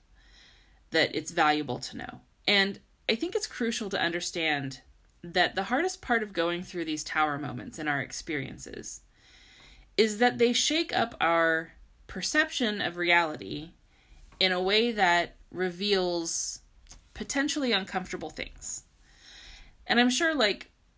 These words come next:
you know, we're probably all confronting that or have confronted that over the past few years. Even those of us who have been really lucky through all of this to not have to worry about job security or having to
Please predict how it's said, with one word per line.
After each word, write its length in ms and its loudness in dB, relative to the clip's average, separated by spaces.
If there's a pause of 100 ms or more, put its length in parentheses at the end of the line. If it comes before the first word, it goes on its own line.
(120)
you 80 4
know, 80 2
we're 140 0
probably 400 0
all 200 6
confronting 640 -6
that 300 0
or 160 -6
have 440 0
confronted 540 -8
that 360 -2
over 180 -6
the 120 -6
past 340 -6
few 160 -10
years. 480 -10 (420)
Even 300 2
those 240 4
of 100 -2
us 280 2
who 220 -2
have 280 -6
been 580 -2
really 240 -8
lucky 380 0
through 380 -4
all 200 0
of 120 -8
this 280 -4
to 600 -6 (440)
not 200 -2
have 160 -2
to 100 -10
worry 180 -2
about 360 0
job 280 4
security 640 -6
or 380 -8 (300)
having 340 -4
to 240 -4